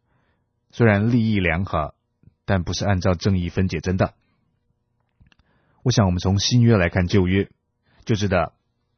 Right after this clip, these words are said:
施洗约翰所传的是悔改的信息。因此在这里提到那将来那位属灵的以利亚，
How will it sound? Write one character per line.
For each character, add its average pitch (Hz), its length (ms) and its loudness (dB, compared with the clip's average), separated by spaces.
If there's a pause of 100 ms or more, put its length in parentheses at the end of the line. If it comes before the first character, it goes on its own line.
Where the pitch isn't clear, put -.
(300)
施 - 180 2
洗 113 160 -2
约 113 140 2
翰 104 460 -2
所 - 220 -6
传 90 380 -4
的 95 340 0
是 - 200 -4
悔 101 440 -2
改 80 300 0
的 80 120 -6
信 117 280 0
息。 - 260 -6 (960)
因 285 300 0
此 165 240 0
在 202 140 2
这 214 160 4
里 90 400 0 (240)
提 175 140 2
到 160 380 4 (280)
那 175 180 0
将 202 360 2
来 110 440 2 (200)
那 170 140 2
位 160 200 2
属 87 560 -4
灵 107 180 2
的 165 100 2
以 95 140 -4
利 165 140 -2
亚， 190 200 -4